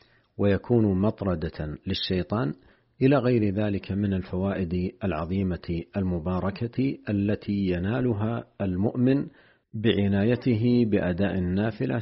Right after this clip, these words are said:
سواء كانت راتبة أو غيرها في بيته. وفي حديث ابن عمر رضي الله عنهما نهى صلى الله عليه وسلم أن تتخذ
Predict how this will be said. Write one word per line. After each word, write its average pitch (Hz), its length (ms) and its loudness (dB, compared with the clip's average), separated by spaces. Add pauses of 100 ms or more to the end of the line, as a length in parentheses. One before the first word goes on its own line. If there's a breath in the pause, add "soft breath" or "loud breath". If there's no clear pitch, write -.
(120)
سواء 104 340 0
كانت 90 440 -4
راتبة 110 720 -2
أو 92 220 -2
غيرها 87 560 -2 (140)
في 87 140 0
بيته. 73 420 -6 (1080)
وفي 117 240 4
حديث 127 400 2
ابن 113 220 2
عمر 90 400 0 (360)
رضي 95 260 0
الله 90 360 0
عنهما 80 540 -4 (160)
نهى 120 540 0 (180)
صلى 98 160 -2
الله 95 420 0
عليه 101 400 -2
وسلم 120 580 -4
أن 110 220 -4
تتخذ 98 640 -6